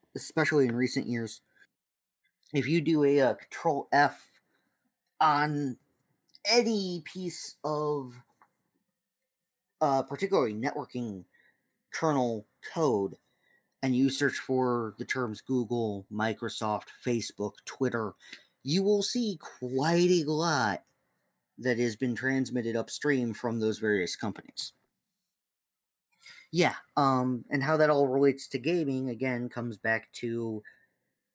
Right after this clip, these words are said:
Google had to build out the infrastructure and build up the software to a point where actually playing games and transmitting the resulting video back to the person playing the game had to be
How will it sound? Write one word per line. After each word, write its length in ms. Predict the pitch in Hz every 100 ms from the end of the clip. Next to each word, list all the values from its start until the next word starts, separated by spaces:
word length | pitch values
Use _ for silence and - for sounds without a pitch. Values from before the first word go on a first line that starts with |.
| - 127
Google 380 | 170 165 170
had 320 | 147 135 139 131
to 140 | 143
build 320 | 127 135 131
out 200 | 127 131
the 140 | 131 123
infrastructure 800 | 139 127 - 131 120 - 123
and 180 | 117 113
build 240 | 123 120 120
up 180 | 117 - -
the 100 | 104
software 480 | - 147 - 131
to 140 | 117 120
a 140 | -
point 220 | 127 123 -
where 480 | 113 113 113 110 - - - _ _ _ _ _ - - _ -
actually 520 | 131 135 135 - 143 131
playing 560 | - 131 135 131 127
games 840 | 120 123 120 117 117 101 - - - -
and 180 | 110 104
transmitting 600 | 120 110 120 131 120 113
the 260 | 113 107 - _ _
resulting 560 | 135 131 131 113 120 113
video 340 | 135 131 120
back 380 | 104 113 107 -
to 500 | - 127 117 110 101 - _ _ _ _ _ _ _ -
the 80 |
person 340 | 123 135 - 120
playing 340 | 147 156 135
the 80 | 123
game 280 | 117 120 113
had 260 | 117 120 120
to 140 | 123
be 480 | 107 113 104 107